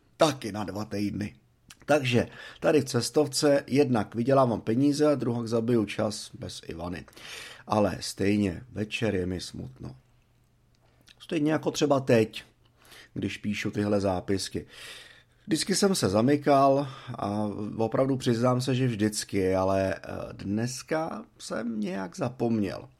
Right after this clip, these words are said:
A kdo si myslíte, že mě nachytal s ptákem v ruce?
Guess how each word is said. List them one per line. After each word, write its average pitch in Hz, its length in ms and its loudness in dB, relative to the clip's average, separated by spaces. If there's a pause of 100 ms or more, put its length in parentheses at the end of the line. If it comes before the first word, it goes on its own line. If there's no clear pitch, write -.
(840)
A 87 120 -8
kdo 87 300 0
si 127 220 2
myslíte, 123 560 2
že 117 140 2
mě 120 200 6
nachytal 120 520 2
s - 100 -10
ptákem 117 520 2
v 117 40 0
ruce? 113 600 -2